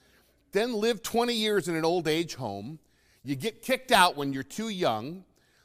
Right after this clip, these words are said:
You get a retirement gift and you go to work. You work forty years until you're young enough to enjoy your retirement. You go to college until you're ready for high school. You go to grade school. You become a little child.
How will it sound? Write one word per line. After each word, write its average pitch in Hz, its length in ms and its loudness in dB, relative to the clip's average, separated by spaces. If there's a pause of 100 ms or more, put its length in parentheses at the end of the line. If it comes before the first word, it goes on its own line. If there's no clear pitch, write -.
(120)
You 151 120 -4
get 226 200 4
a 226 60 0
retirement 185 880 -8
gift 147 260 -6
and 147 100 -6
you 131 60 -2
go 135 200 4
to 190 60 6
work. 175 540 -2 (540)
You 151 100 -6
work 170 240 2
forty 240 360 4
years 214 420 4
until 185 200 0
you're 156 200 -2
young 190 340 -2
enough 139 300 -6
to 151 100 -12
enjoy 139 360 2
your 185 180 0
retirement. 170 720 -2 (960)
You 170 140 0
go 208 160 12
to 208 60 8
college 226 500 10
until 185 220 4
you're 175 120 6
ready 185 240 8
for 170 180 -2
high 190 200 6
school. 175 420 4
You 185 140 0
go 147 140 6
to 143 80 4
grade 160 420 2
school. 208 460 0
You 147 100 0
become 156 320 0
a 156 60 2
little 156 200 0
child. 196 680 4